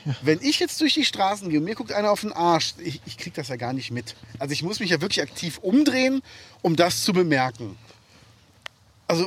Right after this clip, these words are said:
Speaker 2: was, was macht man denn dann? Also sag ich dann,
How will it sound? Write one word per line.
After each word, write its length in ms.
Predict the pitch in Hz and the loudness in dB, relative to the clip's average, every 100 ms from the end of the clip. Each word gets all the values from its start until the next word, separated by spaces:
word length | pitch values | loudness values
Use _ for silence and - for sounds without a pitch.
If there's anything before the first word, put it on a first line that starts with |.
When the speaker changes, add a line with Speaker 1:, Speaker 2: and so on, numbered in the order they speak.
| 151 | -2
Speaker 2:
was, 300 | 160 233 - 165 | -4 -4 -8 -8
was 200 | 226 240 | -8 -4
macht 260 | 294 - | -6 -4
man 140 | 320 262 | -4 -4
denn 180 | 180 | -4
dann? 300 | 117 104 107 - _ 156 | -6 -8 -12 -16 _ -10
Also 200 | 156 - - - - 127 - - _ _ 104 104 - - - - - | -8 -10 -16 -20 -18 -20 -20 -20 _ _ -20 -20 -20 -20 -20 -20 -4
sag 240 | 165 208 | -2 0
ich 120 | 226 | -2
dann, 180 | 208 185 | -4 -6